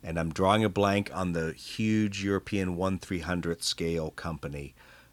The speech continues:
Uh, I'm sure somebody who's listening to the podcast can go, "Doug, how are you so stupid? You forgot that. Here's what the name of it is." Um, but I'll go look it up. Uh, and if they're still around, their stuff was, I, I thought it was a little bit lower quality than,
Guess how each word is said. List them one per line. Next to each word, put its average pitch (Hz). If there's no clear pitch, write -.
Uh, 76
I'm 80
sure 87
somebody 80
who's 82
listening 82
to 76
the -
podcast 82
can 82
go, 80
"Doug, 104
how 107
are 110
you 104
so 90
stupid? 147
You 113
forgot 151
that. 160
Here's 110
what 95
the 92
name 139
of 135
it 143
is." 135
Um, 101
but 185
I'll 190
go 147
look 104
it 67
up. -
Uh, 82
and 92
if 101
they're 139
still 110
around, 82
their 113
stuff 110
was, 90
I, 151
I 151
thought 127
it 120
was 98
a 101
little 113
bit 110
lower 101
quality 113
than, 92